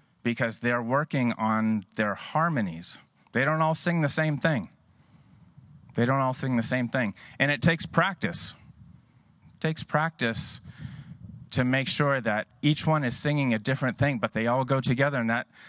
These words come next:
that word is in our, in our pa-, uh, passage here, right? It says, uh, "Above all these, put on love, which binds everything together in perfect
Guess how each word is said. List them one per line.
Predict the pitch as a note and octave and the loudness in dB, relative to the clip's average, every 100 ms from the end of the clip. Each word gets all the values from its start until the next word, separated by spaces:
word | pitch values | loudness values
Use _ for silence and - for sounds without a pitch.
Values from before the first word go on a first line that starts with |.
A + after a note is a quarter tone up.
| - | -2
that | C#3+ C#3 | 0 2
word | C#3 F#3 F3 | 2 2 2
is | D#3 | 0
in | D#3+ | 2
our, | D3+ C#3 B2 - - _ | 2 2 -2 -8 -20 _
in | C#3 | 0
our | C3 A#2 | 2 0
pa-, | - - | -2 -4
uh, | A#2+ G#2+ | 0 -2
passage | G#2 C3+ D#3 - G#2+ | 0 -2 0 -2 0
here, | A2+ F#2 | 0 0
right? | G2+ B2+ - | 0 -2 -6
It | G#2 | -2
says, | A#2 G#2+ G#2 - - - - | 0 0 -2 -8 -16 -16 -4
uh, | G#2+ G#2 G2+ - _ _ _ _ _ _ - | -2 -2 -6 -10 _ _ _ _ _ _ -4
"Above | A2+ C3+ C3+ | 0 2 2
all | C3+ | 0
these, | C#3 C#3 | 2 0
put | A#2 D3 | 0 0
on | C#3+ B2 | 0 0
love, | B2+ C#3+ B2 | 0 0 0
which | B2 - | -2 0
binds | A#2+ C3 C3 A#2 | 0 0 -2 -2
everything | B2 C3 C3+ B2+ | -2 0 0 -2
together | C3 B2+ B2+ B2 | 0 2 2 0
in | |
perfect | A#2+ C3 C3 B2+ A#2 - | 0 -2 0 -2 -4 -8